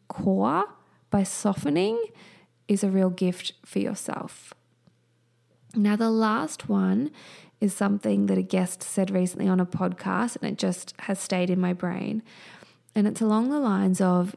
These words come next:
"You are not here to be fixed." And then I also wanted to add, "And the work is never done." I was having a conversation with a friend recently about this, and my friend was saying that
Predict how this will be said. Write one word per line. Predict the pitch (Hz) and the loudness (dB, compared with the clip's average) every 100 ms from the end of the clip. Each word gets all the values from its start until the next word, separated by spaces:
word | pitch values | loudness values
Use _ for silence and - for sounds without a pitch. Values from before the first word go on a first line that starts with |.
| - | -4
"You | 190 190 | 2 4
are | 190 | 6
not | 185 185 - | 4 4 0
here | - 196 175 | -2 0 0
to | 170 | -2
be | 185 180 | -6 -6
fixed." | - - - - - - _ _ _ _ _ _ _ _ _ _ - | -6 -10 -10 -12 -14 -14 _ _ _ _ _ _ _ _ _ _ -2
And | 202 190 | 2 4
then | 185 | 4
I | 185 | 2
also | 196 190 202 | 0 0 2
wanted | 196 190 | 2 2
to | 196 - 180 | 0 -4 -4
add, | 180 214 269 - _ | -2 -4 -6 -14 _
"And | - 190 185 | 0 2 4
the | |
work | 180 185 180 226 - - - - | 2 2 2 0 -4 -18 -14 -2
is | 214 208 | -2 2
never | 196 180 180 180 185 - _ _ _ - | 2 4 2 0 -2 -8 _ _ _ -4
done." | 175 - - 196 - - - - _ | -2 -2 -6 -8 -12 -20 -20 -20 _
I | 220 | 0
was | 208 202 | 2 2
having | 202 214 220 | 2 2 2
a | |
conversation | 220 202 196 196 196 190 190 190 | 2 0 2 0 2 0 2 2
with | 190 | 2
a | 190 | 0
friend | 185 190 185 185 | -2 2 2 2
recently | 185 185 202 - 196 | 2 0 0 0 2
about | 180 190 185 - | 2 0 -4 -4
this, | 196 190 202 - - - - - _ - | -2 -2 -2 -10 -18 -20 -20 -20 _ -2
and | 196 185 190 196 | 2 4 4 4
my | 196 | 4
friend | 185 196 190 190 | 2 2 2 2
was | 196 | 0
saying | - 185 185 185 185 185 185 | 0 0 2 4 4 4 4
that | 180 180 185 - - | 2 2 0 -4 -8